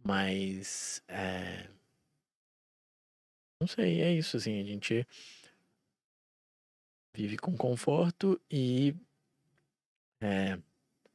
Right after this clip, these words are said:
tenta, sei lá, se posicionar sobre, co-, se cons-, conscientizar a todos sobre como é ruim a gente viver num sistema que gera tanta desigualdade social e que,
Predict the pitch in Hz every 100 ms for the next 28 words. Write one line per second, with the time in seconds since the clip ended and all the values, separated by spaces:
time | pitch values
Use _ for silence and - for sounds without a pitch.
0 | _ _ _ _ _ _ - - - -
1 | - 123 131 156 139 190 143 - - 123
2 | - 127 117 127 - 123 113 113 - -
3 | - - - 131 120 - - - - 131
4 | - - 139 135 143 156 127 123 123 127
5 | - _ _ - 104 - 120 117 - 113
6 | 107 110 110 101 - - 104 107 101 110
7 | 104 101 - 107 101 98 101 101 104 101
8 | 101 101 101 98 - - - - - -
9 | 110 104 104 101 - 101 101 101 - 107
10 | - 107 104 101 104 - - 160 131 180
11 | 175 160 160 - 165 165